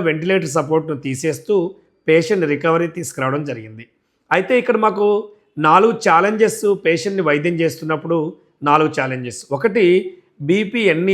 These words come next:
ఇంజెక్షన్లు ఇచ్చినా మాత్రలు ఇచ్చినా తగ్గకపోవడం, రెండు వందల ఇరవై నుంచి నూట నలభై వరకు తీసుకురావడానికి మధ్యలో ఫ్లక్చువేషన్స్‌ని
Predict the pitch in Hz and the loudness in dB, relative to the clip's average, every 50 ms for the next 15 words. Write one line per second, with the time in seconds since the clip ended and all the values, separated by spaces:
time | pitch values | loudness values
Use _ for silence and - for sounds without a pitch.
0 | 185 180 180 180 175 - - 170 160 156 135 - 160 165 165 160 151 147 143 151 | 2 2 2 0 -2 -2 -4 -6 -6 -6 -6 -6 -4 -2 -2 -2 0 0 0 0
1 | 151 156 180 165 160 156 135 - 151 156 156 151 135 139 123 143 147 151 147 151 | 0 -2 -2 -2 -2 -4 -6 -8 -6 -6 -6 -4 -4 -4 -2 -2 -4 -4 -2 0
2 | 160 156 160 180 208 233 - _ _ _ _ _ _ 139 143 156 160 175 185 190 | 0 0 0 0 -2 -6 -8 _ _ _ _ _ _ -2 0 0 2 2 2 2
3 | 202 202 196 196 196 185 175 175 175 180 175 170 165 170 170 - 220 208 185 175 | 4 2 2 2 2 2 4 4 4 4 2 2 -2 -4 -4 -4 0 2 2 2
4 | 185 190 - - _ _ _ _ 139 139 156 170 190 190 190 202 196 190 185 180 | 0 -2 -8 -16 _ _ _ _ -2 0 2 4 2 2 2 2 4 4 4 2
5 | 165 151 147 156 156 170 165 165 175 175 175 170 170 156 - - 165 160 160 160 | 0 0 0 2 2 4 4 4 2 0 -2 -4 -8 -8 -6 -2 0 0 2 2
6 | 160 170 165 160 175 156 147 139 135 165 180 175 147 147 131 139 - 160 160 160 | 0 0 -2 -4 -4 -4 -4 -4 -2 0 0 0 0 -2 -4 -4 -4 -2 -2 -2
7 | 135 170 160 139 135 160 156 | -2 -4 -6 -8 -8 -12 -10